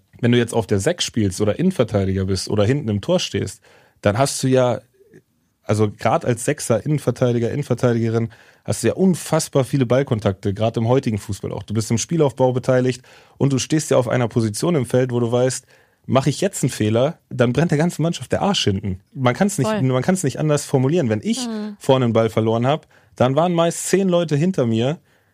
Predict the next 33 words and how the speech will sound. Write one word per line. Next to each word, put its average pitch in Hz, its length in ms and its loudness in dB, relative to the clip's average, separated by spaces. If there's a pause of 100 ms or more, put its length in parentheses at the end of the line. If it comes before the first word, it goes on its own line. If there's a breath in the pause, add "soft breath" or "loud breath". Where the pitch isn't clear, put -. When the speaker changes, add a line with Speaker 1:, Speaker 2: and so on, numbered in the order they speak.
(180)
Speaker 1:
die 147 180 2
noch 170 200 2
irgendwie 151 600 0
das 135 200 -2
Gegentor 151 380 2
verhindern 147 400 2
können, 98 340 -4 (100)
wenn 113 140 4
sie 107 140 0
ihren 107 160 2
Job 98 220 0
machen. 95 340 -6
Also 107 200 0
ich 120 140 0
hab 156 120 0
Speaker 2:
Mhm. 135 60 -4
Speaker 1:
einfach 139 360 2 (520 soft breath)
gra-, - 200 -10
in 127 140 2
gewissen 135 300 0
Situationen 135 480 0
nicht 151 200 -2
diesen 151 220 -2
Druck 151 180 -4
gehabt, 143 340 0
den 123 160 0
andere 180 300 -2
Spieler 139 400 2
oder 113 160 2
Spielerinnen 107 560 0
dann 101 300 -2
mit 107 140 -4
Sicherheit 104 520 2